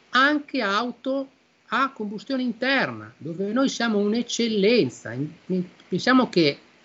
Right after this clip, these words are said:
il sistema Common Rail del diesel a basse emissioni ad alta potenza è stato inventato dalla Fiat, sperimentato dalla Fiat,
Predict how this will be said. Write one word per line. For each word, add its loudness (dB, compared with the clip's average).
il -14
sistema 2
Common 4
Rail 0
del -6
diesel -2
a 2
basse -2
emissioni 0
ad -4
alta -4
potenza 0
è -6
stato -12
inventato -4
dalla 0
Fiat, 2
sperimentato 0
dalla -6
Fiat, 0